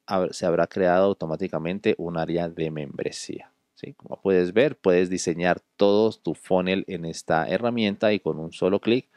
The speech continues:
vas a poder construir todo el embudo. De esa misma manera puedes, eh, utilizar cualquiera de los blueprints que están, eh, en el Funnel Club.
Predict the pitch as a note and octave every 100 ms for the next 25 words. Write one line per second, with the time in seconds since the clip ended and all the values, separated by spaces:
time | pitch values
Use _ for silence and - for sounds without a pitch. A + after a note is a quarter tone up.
0 | _ _ A#1+ E2 D#2+ D#2 G2 - _ _
1 | _ F#2 E2+ F2 D#2+ D2 - E2 E2 -
2 | - E2+ D2+ C#2+ C#2 B1+ - _ _ _
3 | _ - D#3+ D#3+ D#3+ D#3 D3+ C3 B2+ A2+
4 | A2 A2+ G#2 A2 - - - F2+ E2 F#2+
5 | F2 A2+ C#3 G#2 F2 - A2 A#2 G#2 E2
6 | - G2 F2+ G2+ B2+ C3 E2+ - F2 F2+
7 | F2+ G2 F2+ F#2+ E2+ D2+ - F#2+ F2 D#2
8 | A2 -